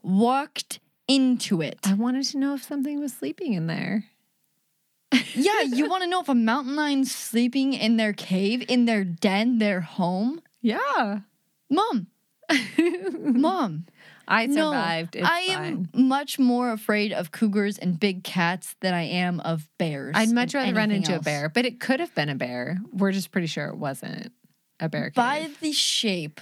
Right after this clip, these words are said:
Speaker 2: I
Speaker 1: of the
Speaker 2: know.
Speaker 1: cave and just how the, the, there's, like, a tree across it and just how you could see the dirt of
Speaker 2: It definitely looked like
Speaker 1: a
Speaker 2: a
Speaker 1: cat.
Speaker 2: cat den, not a bear den. But there was nothing in there. It was fine.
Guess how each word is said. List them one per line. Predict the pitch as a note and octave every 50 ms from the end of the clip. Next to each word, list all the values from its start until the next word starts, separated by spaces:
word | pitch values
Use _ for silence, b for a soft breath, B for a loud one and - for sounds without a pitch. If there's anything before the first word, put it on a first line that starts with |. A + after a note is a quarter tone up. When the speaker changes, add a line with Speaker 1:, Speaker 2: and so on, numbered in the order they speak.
| - _ - -
Speaker 2:
I | G#3 A3
Speaker 1:
of | A#3 A#3 -
the | - A3+ B3+
Speaker 2:
know. | B3 -
Speaker 1:
cave | D#3 F3 A3+ G#3+ A3 G#3+ G#3+ G#3+ A3 G#3+ - _ -
and | G#3 G#3 G#3+ G#3 F#3+
just | G#3+ G#3+ - -
how | - - A3 A3+ A#3+ B3
the, | A#3 B3+ C4 A3 A3 -
the, | G#3 G#3
there's, | F#3+ F#3 F3 F3 G3+ G3+ F#3+
like, | G3 -
a | E3
tree | - - - - - G#3+ A3+ A#3+ B3+
across | B3 - - - G3+ F3 F3 F#3+ G3+ F#3 - -
it | C4+ C#4 D4 C4+ -
and | G3+ G#3 F#3+
just | G3+ G#3+ - - _ B B B B B B B B B B B
how | - - - A#3+ B3 B3 B3 B3+ B3+ B3+ C4 B3+ B3 G#3+ - _ -
you | A3+ A3 G3+
could | - A#3 F#3
see | - - - - G#3 G#3+ A3+
the | F#3+ G3 F#3
dirt | E3 D#3+ F#3 F#3 F#3 G3+ F#3+ -
of | F#3 F3+ E3+ E3+ F3 E3+ - _ _ _
Speaker 2:
It | - A3 A#3 A#3
definitely | B3 B3 A#3+ B3 C4+ C4+ C4+ C4 C4
looked | A#3 F3+ F3 E3 D3+ - -
like | D#3 D3+ D3+ D3 - _ - - - _ _ _ _ _ _ _ _ _ -
Speaker 1:
a | -
Speaker 2:
a |
Speaker 1:
cat. | - - F3+ F3 D#3+ D3 C3
Speaker 2:
cat | F3 F3+ D#3+ D3 D3 D3 - _ _ -
den, | - D#3 D3 C#3+ C#3+ C#3+ C#3+ C#3+
not | D3 C3+ C3+ C3+ - -
a | -
bear | - D3 C#3 C#3+ D3
den. | - A2+ - - D3+ D#3+ - _
But | - E4+ F#4+ G4 F#4+ F#4 F4+ - - _ _ _ _ _ -
there | - C4 C4+ C#4+
was | D#4+ E4+ - F#4
nothing | F4 F4 F4 F#4 F4+ F4
in | E4+ D#4+ D#4+
there. | D#4+ E4 E4+
It | D4+ C#4 D4
was | D4 D#4+ - -
fine. | - D#4+ F4+ G4 F#4+ E4 A#3 F#3+ F3 F3